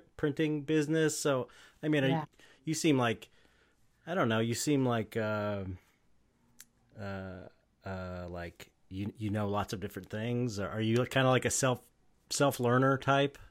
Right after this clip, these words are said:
Speaker 2: Definitely.
Speaker 1: You know? Yeah.
Speaker 2: I've done a lot of things. <laughs>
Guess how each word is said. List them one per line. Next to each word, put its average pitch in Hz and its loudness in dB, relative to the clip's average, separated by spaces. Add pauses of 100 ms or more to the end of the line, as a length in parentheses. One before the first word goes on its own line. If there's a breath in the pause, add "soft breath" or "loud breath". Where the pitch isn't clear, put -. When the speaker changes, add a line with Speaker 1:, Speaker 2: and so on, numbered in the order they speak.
(1040)
Speaker 2:
Definitely. 156 2
Speaker 1:
You 110 0
know? 117 0 (180)
Yeah. 101 0 (400)
Speaker 2:
I've 185 2
done 202 10
a 185 10
lot 180 12
of 190 2
things. 208 8
<laughs> - 10